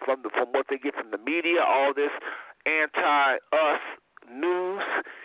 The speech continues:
And then when we come in, they kinda have an attitude. And then when they, when they do finally find the thief, one of us, they believe the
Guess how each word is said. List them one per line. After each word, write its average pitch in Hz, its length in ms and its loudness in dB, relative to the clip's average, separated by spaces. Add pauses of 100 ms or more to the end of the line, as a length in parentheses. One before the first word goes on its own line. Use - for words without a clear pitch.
(140)
And - 80 -2
then 147 120 2
when 147 80 0
we 147 80 -2
come 151 260 0
in, 156 160 0
they 151 80 0
kinda 147 320 0
have 143 200 2
an 135 60 0
attitude. 156 560 2
And 147 40 -4
then 151 120 2
when 135 160 0
they, 127 80 2
when 135 140 0
they 123 240 -2
do 202 200 0 (140)
finally 175 380 4 (100)
find 214 340 2
the 160 60 -2 (100)
thief, 147 180 -4 (180)
one 135 240 2
of 131 100 -4
us, 135 180 2
they 139 120 0
believe 139 400 -2
the 196 100 -4